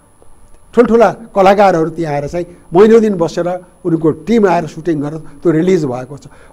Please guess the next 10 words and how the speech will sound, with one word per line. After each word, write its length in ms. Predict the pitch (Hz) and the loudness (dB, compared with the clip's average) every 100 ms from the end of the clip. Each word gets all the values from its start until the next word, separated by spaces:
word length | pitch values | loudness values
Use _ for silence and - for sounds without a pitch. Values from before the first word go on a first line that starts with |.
| - | 0
भने 200 | 269 294 - - - _ _ _ _ _ | 2 0 -4 -20 -20 _ _ _ _ _
टुरिस्टहरूको 720 | - 320 339 - 254 233 170 | 2 6 6 6 6 6 4
विभिन्न 400 | 147 202 294 294 | 2 4 4 4
कारणले 520 | 240 202 190 165 139 - - - - - - _ _ _ _ | 2 4 2 2 -2 -8 -20 -20 -20 -20 -20 _ _ _ _
प्रकृति, 320 | - 208 220 196 | 0 0 0 -4
प्रकृति 480 | - - 190 208 | -6 -6 -4 -4
प्रे-, 260 | 202 180 175 | -4 -6 -4
प्रेमी 220 | 175 175 | -2 -2
tourist 380 | 165 151 151 - | -2 -4 -6 -8
होस् 180 | 131 | -12